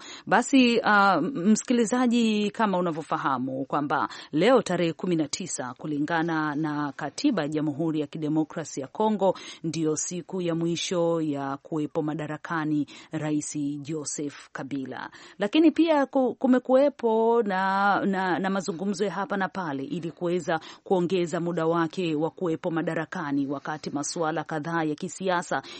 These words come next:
yakiendelewa ku-, kuzungumzwa na kutatuliwa. Basi,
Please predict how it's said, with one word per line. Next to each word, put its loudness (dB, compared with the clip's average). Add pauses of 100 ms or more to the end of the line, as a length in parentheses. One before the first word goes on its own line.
yakiendelewa 2 (280)
ku-, 0
kuzungumzwa 0
na 2
kutatuliwa. -4
Basi, -4